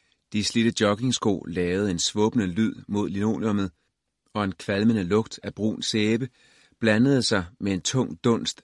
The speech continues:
af mados. Et smalt vindue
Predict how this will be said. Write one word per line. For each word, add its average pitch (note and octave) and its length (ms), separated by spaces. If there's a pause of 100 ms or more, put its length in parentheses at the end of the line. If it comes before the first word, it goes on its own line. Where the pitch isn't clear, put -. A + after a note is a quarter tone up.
af G#2 120
mados. F2 640 (1120)
Et - 180
smalt - 520
vindue A2+ 420